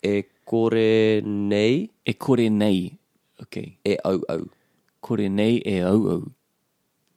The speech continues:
Speaker 1: So
Speaker 2: Okay.
Speaker 1: the difference here is there's no nei nā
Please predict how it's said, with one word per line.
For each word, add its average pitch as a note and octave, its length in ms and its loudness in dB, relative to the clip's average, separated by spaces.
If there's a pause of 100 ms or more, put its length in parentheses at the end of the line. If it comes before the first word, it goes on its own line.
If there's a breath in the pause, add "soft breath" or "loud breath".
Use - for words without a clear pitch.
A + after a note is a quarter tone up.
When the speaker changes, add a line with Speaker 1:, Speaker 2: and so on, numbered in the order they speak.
(400)
Speaker 1:
So - 200 -4
Speaker 2:
Okay. G2 140 0
Speaker 1:
the - 0 - (200)
difference A2 420 -2
here G2 200 2
is F#2+ 460 -4 (160)
there's F#2+ 320 -6
no F#2 360 -2 (280)
nei F#2+ 360 -2
nā F2+ 520 -4